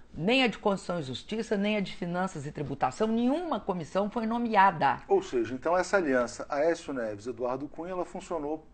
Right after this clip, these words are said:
Speaker 2: pra construir essa paralisia.
Speaker 1: É, e mais, eles foram no limite, ou
Speaker 2: Uhum.
Speaker 1: seja, eles quebraram a própria institucionalidade antes do impeachment.
Speaker 2: Uhum.
Speaker 1: Então, o, o impeachment é um processo que começa lá atrás e vem,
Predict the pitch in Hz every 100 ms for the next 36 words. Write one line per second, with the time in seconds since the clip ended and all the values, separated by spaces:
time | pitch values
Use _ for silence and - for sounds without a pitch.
0 | - - 156 165 - 147 151 - 156 160
1 | 135 107 104 - - 139 135 156 180 202
2 | 160 131 - - - - - - - 160
3 | 170 - 202 202 220 214 233 220 156 156
4 | - - - - 156 151 - 135 113 -
5 | 147 156 147 - 156 147 160 185 - 139
6 | 147 165 143 113 - - 135 127 127 123
7 | 139 180 147 - 185 226 320 190 147 135
8 | - 117 - - - - 160 185 - -
9 | 254 226 - 208 - 208 202 - 254 269
10 | - 147 127 - - - - 170 196 160
11 | - 190 190 165 - 202 233 190 143 143
12 | - 127 156 160 143 151 185 - - -
13 | - - - 190 190 285 247